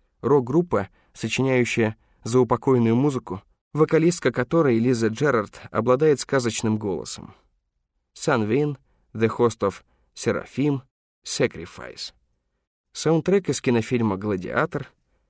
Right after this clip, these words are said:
Камиль Сен-Санс, «Пляска смерти», Сэмюэль Барбер, «Адажио для струнных»,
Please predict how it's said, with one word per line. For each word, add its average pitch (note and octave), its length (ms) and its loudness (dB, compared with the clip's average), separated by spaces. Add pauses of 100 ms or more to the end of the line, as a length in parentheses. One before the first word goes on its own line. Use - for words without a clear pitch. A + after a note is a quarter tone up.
(280)
Камиль E3 520 2
Сен-Санс, C3+ 680 -4 (200)
«Пляска A2 340 -6
смерти», G2+ 540 -8 (340)
Сэмюэль C#3 560 2
Барбер, B2+ 540 2
«Адажио A2 480 -2
для - 160 -10
струнных», D3 640 -2